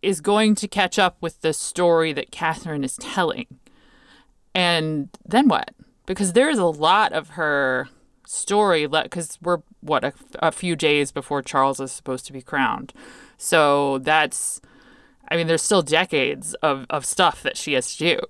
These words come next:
So this could go really anywhere, I think. And I, this is also me sort of stealth campaigning for a season two, because obviously when the show and the story intersect, there's,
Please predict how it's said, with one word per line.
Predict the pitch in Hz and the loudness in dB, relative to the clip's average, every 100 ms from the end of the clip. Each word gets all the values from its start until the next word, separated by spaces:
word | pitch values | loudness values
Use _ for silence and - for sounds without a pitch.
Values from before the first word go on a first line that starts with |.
| - | -8
So | - 160 156 147 143 - | -2 4 4 4 0 -2
this | 160 180 | 0 0
could | - 220 | 0 0
go | 160 160 | 2 2
really | 143 156 165 143 | 0 -4 -4 -4
anywhere, | - 131 180 139 - - - _ - | -2 -2 -2 -4 -6 -8 -12 _ -8
I | 147 | -6
think. | - - - - - | -4 -6 -10 -14 -4
And | - 185 | 2 2
I, | 185 | 2
this | 160 170 214 226 | -2 0 2 2
is | 214 | 2
also | 175 170 - 170 | 2 2 2 -2
me | 165 | -2
sort | - 160 | 0 0
of | 139 | 0
stealth | - 135 - | 0 -2 -2
campaigning | 156 131 143 135 | -4 -4 -4 -4
for | 143 131 | -4 -6
a | |
season | 127 135 131 | -4 -4 -4
two, | 127 127 135 | 0 2 2
because | 147 131 143 135 127 - - _ - - | 0 0 0 0 -4 -10 -20 _ -8 2
obviously | 214 226 240 | 2 4 0
when | 226 190 | 0 0
the | 170 | 0
show | - 190 180 | 2 4 4
and | 165 | 4
the | 156 | -2
story | - 170 160 | -2 0 0
intersect, | - 151 135 - 196 151 - | -2 -6 -6 0 0 0 -2
there's, | 147 143 - | -4 -4 -6